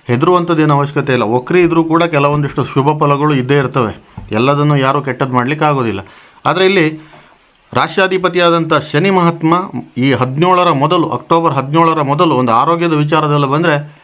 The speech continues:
ಒಂದು ಸ್ವಲ್ಪ ಸುಸ್ತು, ಒಂದು ಸ್ವಲ್ಪ ನಿರಾಸಕ್ತಿಗಳು, ಅಥವಾ ಮನಸ್ಸಿಗೆ ಒಂದು ಮಾನಸಿಕ ನೆಮ್ಮದಿ ಇಲ್ಲದೆ ಇರುವಂಥದ್ದೆಲ್ಲ ಆಗ್ತದೆ ಹದಿನೇಳರ ಮೊದಲು.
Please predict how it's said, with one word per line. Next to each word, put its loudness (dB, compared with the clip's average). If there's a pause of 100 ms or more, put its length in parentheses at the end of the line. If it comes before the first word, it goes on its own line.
(160)
ಒಂದು 0
ಸ್ವಲ್ಪ 0
ಸುಸ್ತು, -2 (680)
ಒಂದು 0
ಸ್ವಲ್ಪ 0 (440)
ನಿರಾಸಕ್ತಿಗಳು, 0 (160)
ಅಥವಾ -2
ಮನಸ್ಸಿಗೆ 0
ಒಂದು 0
ಮಾನಸಿಕ -2
ನೆಮ್ಮದಿ 2
ಇಲ್ಲದೆ 2
ಇರುವಂಥದ್ದೆಲ್ಲ 0
ಆಗ್ತದೆ -4 (160)
ಹದಿನೇಳರ 0 (600)
ಮೊದಲು. -2